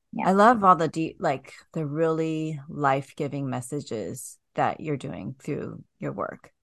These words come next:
Speaker 2: you know, not just, like, with the name Power with Grace and the meaning of grace within your work, but, like, the messages of come as you are, you know, your, shine your light. Um,
Speaker 1: Mm-hmm.
Speaker 2: how do you, like,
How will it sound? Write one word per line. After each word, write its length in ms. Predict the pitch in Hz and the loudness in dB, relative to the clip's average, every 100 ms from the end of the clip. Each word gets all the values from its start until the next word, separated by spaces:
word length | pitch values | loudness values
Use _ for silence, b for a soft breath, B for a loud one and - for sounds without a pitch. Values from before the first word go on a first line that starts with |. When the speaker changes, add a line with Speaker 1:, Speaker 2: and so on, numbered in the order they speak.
| _ _ _ - | _ _ _ -12
Speaker 2:
you 120 | 143 | -8
know, 160 | 131 135 | -6 -4
not 240 | 139 135 | -4 -6
just, 260 | 135 135 - | -8 -10 -8
like, 300 | 127 - - | -10 -8 -10
with 140 | 135 | -8
the 100 | 151 | -6
name 340 | 143 139 135 127 | -4 -4 -6 -6
Power 260 | 135 131 | -4 -2
with 200 | 127 - | -4 -6
Grace 480 | - 180 147 143 - | 0 2 2 0 -4
and 160 | 143 131 | -6 -4
the 60 | |
meaning 320 | 139 139 135 135 | -4 -4 -6 -8
of 140 | 127 | -8
grace 360 | 139 139 139 - | -6 -4 -4 -4
within 380 | 135 139 131 143 | -4 -2 -2 -2
your 160 | 147 | -2
work, 280 | 156 165 165 | -2 -2 -4
but, 260 | - 131 - b b b b _ | -6 -6 -6 b b b b _
like, 400 | 135 127 123 - _ _ _ - | -6 -6 -6 -14 _ _ _ -4
the 60 | |
messages 680 | 147 139 160 147 147 139 135 | -2 -2 -4 -6 -4 -6 -6
of 180 | 135 - | -8 -8
come 260 | 165 147 | -6 -4
as 180 | 143 135 | -2 -4
you 100 | - | -2
are, 540 | - 190 175 165 156 147 | 8 10 10 6 2 0
you 140 | 143 | -2
know, 340 | 143 143 143 156 | -2 -2 -4 -4
your, 160 | 151 143 | -6 -6
shine 340 | - 143 139 | -4 -2 -2
your 140 | 135 | -4
light. 720 | 135 170 165 156 151 147 143 - - _ | 2 4 4 4 2 0 -2 -6 -16 _
Um, 380 | - 147 139 147 - | -4 -2 -2 -4 -8
Speaker 1:
Mm-hmm. 440 | 156 _ - 156 156 | -14 _ -18 -8 6
Speaker 2:
how 180 | 220 | 6
do 60 | 269 | 6
you, 140 | 277 - | 2 0
like, 320 | 196 180 - | 0 0 -2